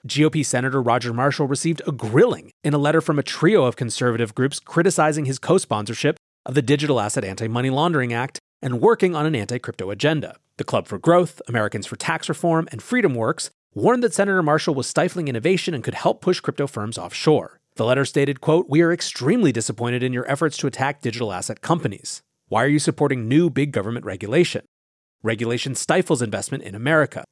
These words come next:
It creates a government system that picks winners and losers in the marketplace, and it creates new barriers to entry."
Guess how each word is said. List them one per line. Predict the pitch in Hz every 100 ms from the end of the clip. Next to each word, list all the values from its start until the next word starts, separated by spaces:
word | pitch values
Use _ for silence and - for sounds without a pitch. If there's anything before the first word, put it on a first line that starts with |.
| -
It | 165
creates | 135 147
a | 135
government | 143 151 143
system | - 160 156
that | 110 -
picks | 190 -
winners | 165 170 143
and | 104
losers | 120 175 180 131
in |
the | 98
marketplace, | 98 160 175 - 190 - _ _
and | -
it | 127
creates | - 127 113
new | 117 160 170 165
barriers | - 90 82 82
to | - -
entry." | 101 - 82